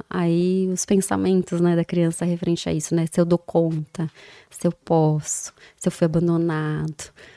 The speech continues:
se a mãe não tá ali pra satisfazer as necessidades principais, né? É, de sobrevivência ali, né, da criança, né? E a mãe também fazendo essa transição de, de entender que ela pode privar um pouco <laughs> essa criança.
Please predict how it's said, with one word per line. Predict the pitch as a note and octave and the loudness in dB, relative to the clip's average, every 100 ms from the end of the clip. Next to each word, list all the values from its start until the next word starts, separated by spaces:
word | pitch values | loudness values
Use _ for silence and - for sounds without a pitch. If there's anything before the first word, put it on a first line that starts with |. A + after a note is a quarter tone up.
| _ | _
se | - F#3 | -6 -2
a | E3+ | 0
mãe | F3 F3 | 0 0
não | F3 | 0
tá | E3+ | -2
ali | E3+ E3 | -2 -4
pra | E3+ | -4
satisfazer | - F3 - E3+ E3 | -6 -4 -2 0 0
as | D#3+ | 2
necessidades | E3 E3 - E3+ D#3+ D#3 D3+ D#3+ D#3+ - | 0 -2 -8 -6 -4 -4 -6 -6 -8 -8
principais, | - E3 D#3 - D#3+ D#3+ E3 D#3+ D3+ - - - | -6 -6 -6 -6 -4 -2 -2 -2 -4 -8 -16 -4
né? | F3+ F#3 - - - - - - - | -2 -2 -6 -20 -20 -20 -20 -18 -6
É, | E3+ E3 D#3+ D#3+ D#3+ D#3 | -2 0 2 2 2 0
de | - | -2
sobrevivência | F3+ E3+ F3 D#3 E3+ E3+ D#3 - D#3 D3 | 0 2 4 4 2 2 -2 -2 -2 -2
ali, | D#3 D#3 D#3 D#3 | -2 0 0 0
né, | D#3+ D#3 D#3 | 0 -2 -2
da | D#3 | -4
criança, | - E3+ D3+ D3+ C#3 - - D#3+ - - - _ _ D#3+ | -4 -2 0 0 -2 -8 -12 -12 -12 -20 -20 _ _ -8
né? | E3 E3+ - - - | -6 -8 -14 -8 2
E | |
a | F3 | 4
mãe | F3 E3+ E3+ | 6 6 4
também | F3 E3+ | 4 2
fazendo | - E3+ E3+ | 2 2 2
essa | E3 E3+ | 0 -4
transição | - E3+ D#3+ E3 - E3 E3 E3+ | 0 2 2 0 2 4 4 2
de, | D#3 E3 E3 D#3 D3+ - | 2 2 2 2 0 -2
de | E3+ | 0
entender | E3+ - E3 D#3+ | 0 2 2 0
que | E3 E3+ | -2 -2
ela | E3 | -2
pode | - E3+ - | 0 0 2
privar | F#3 D#3 E3+ F#3+ F3+ | 2 4 4 4 4
um | E3+ | 2
pouco | D#3+ F3 E3 - - - | 2 0 0 -4 -18 -8
<laughs> | - | -4
essa | D#3 F3 | -2 -4
criança. | - F3 E3 F3 E3+ - F3 | 0 2 6 6 4 0 -6